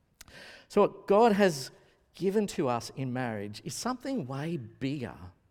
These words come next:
than I think we often realise, we often take for granted. When he gives us a husband, when he gives us a wife, it's not just the ring on the finger, a ceremony, and, "Hey, I'm married." No, no.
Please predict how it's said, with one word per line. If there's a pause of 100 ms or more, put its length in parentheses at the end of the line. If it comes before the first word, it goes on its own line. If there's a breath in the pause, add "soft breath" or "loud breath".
(500)
than
I
think
we
often
realise, (180)
we
often
take
for
granted. (840 loud breath)
When
he
gives
us
a
husband,
when
he
gives
us
a
wife, (1500 soft breath)
it's
not
just
the
ring
on
the
finger,
a
ceremony,
and,
"Hey,
I'm
married."
No,
no.